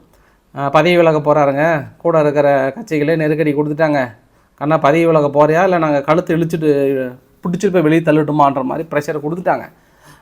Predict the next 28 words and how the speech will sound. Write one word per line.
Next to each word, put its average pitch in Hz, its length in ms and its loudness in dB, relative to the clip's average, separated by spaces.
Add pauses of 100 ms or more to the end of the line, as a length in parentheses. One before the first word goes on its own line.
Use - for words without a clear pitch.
(140)
அஹ், 156 200 2
இந்த 170 200 2
வாரத்துக்குள்ள 196 540 6
எதிர்பார்த்தோம். 208 640 4
but 170 140 0
ஆனா 185 200 2
இன்று 151 240 0
இரவே 202 640 6
அவர் 143 200 2
ரிசைன் 180 380 0
பண்ணிட்டார். 151 280 2
ரிசைன் 220 300 0
பண்ண 202 200 2 (200)
அவரு 151 600 -2 (520)
வெளியிட 214 360 6
போறாருன்னு 208 340 8
சொல்லிட்டு 202 360 -2
நேற்று 180 200 2
இரவு 190 180 4
ஒன்பது 170 220 0
மணிக்கு 170 280 -2
வெளியிட்டாங்க. 147 420 0
உடனே 175 280 0
அந்த 151 340 0
ஆட்டம் 165 460 0
பாட்டம் 156 320 0
ஆர்ப்பாட்டத்தை 147 500 0
பாருங்க. - 260 -12